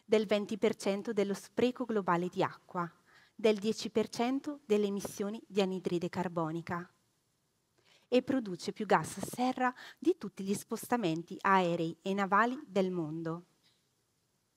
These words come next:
Il lavoratore in questo scenario è il più svantaggiato, non solo salari inferiori al minimo legale, ma anche condizioni lavorative inumane. Fino a diciassette ore di lavoro al giorno,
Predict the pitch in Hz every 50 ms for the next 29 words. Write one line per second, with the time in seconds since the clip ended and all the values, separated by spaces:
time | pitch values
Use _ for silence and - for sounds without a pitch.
0 | _ _ _ _ _ _ _ _ _ _ _ _ _ _ _ _ _ _ _ _
1 | _ - - - - _ _ - 233 233 220 220 196 220 220 220 208 - 247 269
2 | 277 254 208 196 202 - - - 233 240 - 240 220 - - 226 - - 220 208
3 | 202 208 208 208 220 208 214 - 202 202 196 196 - 185 170 - 180 175 180 170
4 | 180 170 165 - 170 156 156 - - 170 - - - - - _ _ _ 247 302
5 | 440 453 - - - 208 180 170 170 185 - - 196 185 190 180 175 175 185 190
6 | - 214 202 185 - 208 185 185 185 180 180 180 175 175 185 180 180 190 185 190
7 | 185 180 185 - 190 180 175 165 175 175 - - - - - _ - 220 214 196
8 | 202 190 220 202 - 208 202 185 190 - - - - 196 190 196 202 226 233 _
9 | - 208 202 190 190 196 185 185 190 - 208 214 202 214 - - 196 190 190 185
10 | 180 165 156 156 156 156 156 165 - _ _ _ _ _ _ _ _ _ _ _
11 | _ _ _ _ _ _ _ _ _ _ _ - 240 240 240 220 202 202 - -
12 | 202 - - - 220 226 - _ - 269 247 - - - - 220 226 226 226 233
13 | 247 - - 180 208 208 196 185 190 190 180 175 175 180 165 165 175 165 160 -
14 | 175 175 170